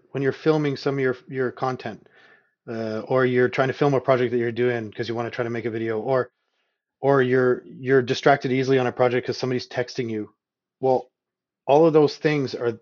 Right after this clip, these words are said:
are that distraction. So if you manage the client in advance,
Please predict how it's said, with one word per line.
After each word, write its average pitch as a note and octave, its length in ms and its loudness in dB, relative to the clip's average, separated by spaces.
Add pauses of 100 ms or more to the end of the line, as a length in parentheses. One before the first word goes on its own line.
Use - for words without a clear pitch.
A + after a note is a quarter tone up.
are A#2+ 140 -2
that B2 240 0
distraction. A#2+ 640 -4
So - 280 -6
if - 200 -12
you D3+ 140 0
manage C3+ 320 -2
the C#3 60 -8
client C#3 300 0
in B2 160 -2
advance, A2+ 500 -8